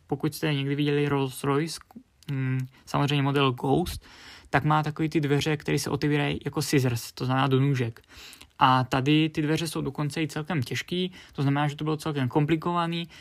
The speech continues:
No a tady je znovu vidět, že to auto je mířené na lidi, kteří jsou trošku jako, nechci říct soběstačný,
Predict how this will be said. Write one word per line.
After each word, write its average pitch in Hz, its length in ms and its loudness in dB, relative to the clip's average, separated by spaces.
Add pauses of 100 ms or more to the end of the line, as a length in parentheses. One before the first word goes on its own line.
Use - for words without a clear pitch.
(180)
No 147 60 0
a 147 40 0
tady 160 200 2
je 165 60 6
znovu 156 220 0
vidět, 156 360 -2
že 143 180 -6
to - 120 -10
auto 151 240 -4
je 160 60 -2
mířené 151 320 -2
na 143 100 -2
lidi, 147 320 -2
kteří - 260 -8
jsou 160 140 -4
trošku 151 280 -6
jako, 165 300 -2 (480)
nechci 220 240 0
říct - 120 -8
soběstačný, 190 760 -2